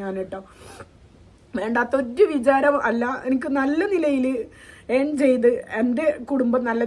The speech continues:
നിലയിലാക്കുക, ന-, എൻ്റെ ആഗ്രഹങ്ങൾ, എൻ്റെ സ്വപ്നങ്ങളുണ്ട് കുറച്ച്, എനിക്ക് അതെല്ലാം ഒന്ന് നേടിയെടുക്കുക എന്നുള്ളതൊക്കെയാണ് എൻ്റെ, എൻ്റെ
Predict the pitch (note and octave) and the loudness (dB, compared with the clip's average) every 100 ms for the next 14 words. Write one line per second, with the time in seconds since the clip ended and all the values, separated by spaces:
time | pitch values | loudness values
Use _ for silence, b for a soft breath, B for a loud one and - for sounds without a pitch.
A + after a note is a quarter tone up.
0 | A#3 A3+ A3+ A3+ G3+ G#3+ - B3 A3+ A#3+ | 0 0 2 4 4 2 0 -2 0 -2
1 | A3 A#3 C#4+ D4+ E4+ C#4+ C4 C4+ B3+ C4 | -2 0 0 2 4 4 4 4 4 4
2 | A#3+ A#3 B3+ C#4 C4 - B3+ A#3+ A#3+ A3 | 4 2 2 2 0 0 -4 -2 -2 -2
3 | G#3+ G#3+ A3 - A3 G#3+ - A3+ - A3+ | -4 -8 -8 -8 -6 -6 -6 -6 -4 -6
4 | F4+ D#4 D4 A#3+ A#3 A3+ A3 A#3 B3+ G#3+ | -4 -2 0 0 -2 -2 -2 0 2 2
5 | G3 A3 G3+ - B B B B B3+ D4 | -2 -10 -10 -12 B B B B -4 -2
6 | G4 F#4 D4+ D4+ - C4 A#3 G#3+ A#3 A3 | 0 4 4 4 4 4 6 2 -2 -6
7 | G#3+ G#3 G#3+ - - - A3+ A3+ C#4 | -6 -8 -10 -16 -20 -10 -2 2 4